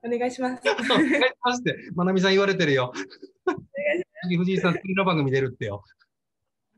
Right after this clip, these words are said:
Speaker 1: 自前の釣り竿を持ってくので。<laughs>
Speaker 2: 失礼します。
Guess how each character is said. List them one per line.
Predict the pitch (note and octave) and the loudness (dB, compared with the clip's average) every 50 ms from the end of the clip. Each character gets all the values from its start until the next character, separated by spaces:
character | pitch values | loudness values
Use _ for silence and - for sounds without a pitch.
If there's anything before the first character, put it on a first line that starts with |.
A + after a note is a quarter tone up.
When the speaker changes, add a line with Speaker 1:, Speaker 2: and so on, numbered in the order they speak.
| A3 D#4 B4 A#4+ - - | -18 -16 -16 -16 -14 -14
Speaker 1:
自 | C#4 A3 A3+ C4+ | -12 -10 -8 -6
前 | C#4 C#4 C#4 C#4 C#4+ | -4 -4 -4 -4 -6
の | C#4+ C#4+ C#4 C4 - - - - C4+ | -6 -8 -8 -10 -10 -14 -16 -12 -8
釣 | C4 B3 | -6 -4
り | B3 B3 | -2 0
竿 | A#3+ B3+ B3 A#3+ | 0 2 2 0
を | |
持 | A#3 A3+ A3+ | 0 -4 -6
っ | A3 | -6
て | - A#3+ | -6 -6
く | - A#3+ | -4 -4
の | A3+ G3+ | -4 -6
で。 | - - - - | -6 -8 -12 -10
<laughs> | _ - F#3+ A3+ D4+ C4 C4 C4+ C4 C4+ - C4 - - _ _ _ _ _ _ _ _ _ _ _ _ _ - A#4 - _ _ - - - - - - - - - F#4 F#4 - - - - - - - F#4 - C#3 C3+ _ - | _ -6 -4 -2 0 0 0 -2 -4 -6 -6 -8 -12 -16 _ _ _ _ _ _ _ _ _ _ _ _ _ -20 -20 -20 _ _ -20 -20 -20 -20 -20 -20 -16 -12 -10 -8 -10 -10 -8 -6 -4 -4 -4 -4 -6 -8 -10 -10 _ -10
Speaker 2:
失 | C#3+ | -8
礼 | B2 A2+ A2 | -8 -8 -8
し | - - A#2+ | -10 -12 -14
ま | G#2+ - | -14 -14
す。 | _ _ | _ _